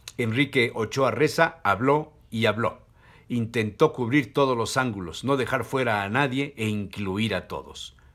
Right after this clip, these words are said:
cual merolico de mercado. Pero una cosa no les dijo y muchos la adivinan. La elección de candidato a gobernar Puebla dependerá de un factor aún no resuelto. Y esa incógnita se despejará solo cuando el pri nacional,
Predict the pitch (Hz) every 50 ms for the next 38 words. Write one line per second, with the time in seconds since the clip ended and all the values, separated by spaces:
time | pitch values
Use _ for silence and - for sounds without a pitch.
0 | - - - 113 104 98 98 95 101 95 95 98 104 107 - 98 87 82 82 80
1 | 76 73 76 - - 71 - - - - - _ - _ _ _ _ _ _ -
2 | - - - - - - - - - - - - _ 156 185 220 220 180 - -
3 | 185 - 156 147 147 151 147 135 123 110 127 165 151 - 151 139 123 131 139 135
4 | - 139 117 107 107 98 95 101 - - 98 92 92 92 85 85 80 76 73 -
5 | - - - - _ _ _ 101 117 120 120 117 120 110 - - 156 156 143 131
6 | - - 117 110 104 110 113 131 131 - 131 110 101 104 101 101 101 110 123 120
7 | 107 - - 127 123 127 123 107 101 98 - 104 95 95 104 110 110 104 110 110
8 | 107 - 95 85 - - - 110 101 98 98 98 95 95 95 90 82 - - -
9 | - - - - - - - _ _ - - - - - - - - - 123 156
10 | 160 - 139 123 110 110 98 156 156 143 131 143 143 143 143 123 - 120 113 110
11 | 104 - - 117 101 - 113 113 123 127 120 - - 180 202 185 135 147 196 -
12 | - _ _ _ _ _ - - 117 113 110 110 110 110 - - 135 139 139 131
13 | 117 107 - - 104 101 113 113 117 131 180 233 -